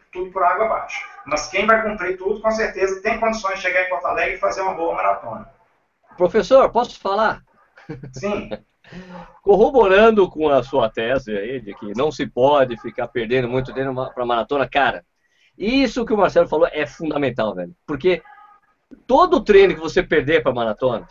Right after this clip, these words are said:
Speaker 2: depois da, da sua planilha, você fica perdendo um, perde dois. Semana seguinte você perde um, perde dois, perde dois. Quando você chegar na prova, quando começar a acontecer umas coisas esquisitas no meio da prova, você fala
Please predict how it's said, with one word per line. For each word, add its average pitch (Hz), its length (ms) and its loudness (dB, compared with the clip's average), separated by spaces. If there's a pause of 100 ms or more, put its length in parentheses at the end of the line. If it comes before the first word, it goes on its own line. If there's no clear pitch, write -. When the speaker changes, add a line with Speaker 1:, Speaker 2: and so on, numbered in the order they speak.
(280)
Speaker 2:
depois 123 220 -4
da, 120 160 0
da 117 140 -2
sua 127 140 -2
planilha, 131 320 4
você 131 120 -6
fica 123 180 -4
perdendo 120 380 0
um, 117 100 -4
perde 107 240 -2
dois. 101 300 -4 (280)
Semana 156 240 0
seguinte 156 200 -2
você 135 60 -10
perde 117 220 0
um, 117 140 0
perde 113 200 -4
dois, 110 220 2
perde 120 200 0
dois. 135 180 4
Quando 135 180 0
você 135 120 -4
chegar 135 240 2
na 135 120 2
prova, 131 540 4 (460)
quando 156 180 -2
começar 180 280 2
a - 20 2
acontecer 175 400 -2
umas 160 160 2
coisas 156 180 -6
esquisitas 147 380 -6
no 147 60 -2
meio 175 100 2
da 160 100 4
prova, 156 160 0
você 147 100 -4
fala 131 220 -2